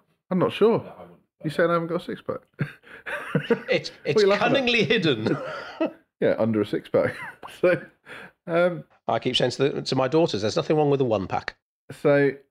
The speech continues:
Speaker 1: oh, I don't need a six pack. I've got a barrel. That's my favourite. Um,
Speaker 3: Yeah, th-,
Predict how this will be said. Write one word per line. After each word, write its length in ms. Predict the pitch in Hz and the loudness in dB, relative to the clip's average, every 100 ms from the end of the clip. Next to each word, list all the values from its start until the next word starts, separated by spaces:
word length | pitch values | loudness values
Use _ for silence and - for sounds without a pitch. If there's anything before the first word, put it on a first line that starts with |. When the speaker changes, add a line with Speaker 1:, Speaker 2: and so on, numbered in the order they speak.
| - - 175 | -20 -14 -8
Speaker 1:
oh, 280 | 175 156 - | -8 -8 -6
I 40 | |
don't 180 | - 120 | -2 2
need 100 | 143 | 2
a 40 | |
six 220 | - - - | 0 -2 -4
pack. 220 | 101 - | -4 -2
I've 100 | 117 | 0
got 140 | 117 | 2
a 60 | - | 2
barrel. 460 | 120 113 110 92 - | 0 0 2 0 -2
That's 240 | 127 117 | -8 -4
my 80 | 123 | 0
favourite. 400 | 110 107 104 117 - - - - | 0 0 -2 -4 -8 -16 -8 2
Um, 280 | 151 151 147 | 4 4 0
Speaker 3:
Yeah, 240 | 196 160 | 0 0
th-, 180 | 135 220 | 0 0